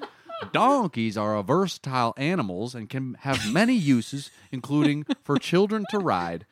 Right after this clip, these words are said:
for driving and showing, like draft work,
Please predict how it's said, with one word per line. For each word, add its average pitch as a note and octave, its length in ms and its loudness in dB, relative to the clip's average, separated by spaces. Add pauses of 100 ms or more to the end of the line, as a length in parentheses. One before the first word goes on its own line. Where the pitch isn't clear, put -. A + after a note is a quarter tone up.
(180)
for A#2+ 200 0
driving D#3+ 560 0
and B2+ 100 -4
showing, B2+ 640 0 (380)
like G2+ 340 -2
draft A#2 420 0
work, F#2 380 -4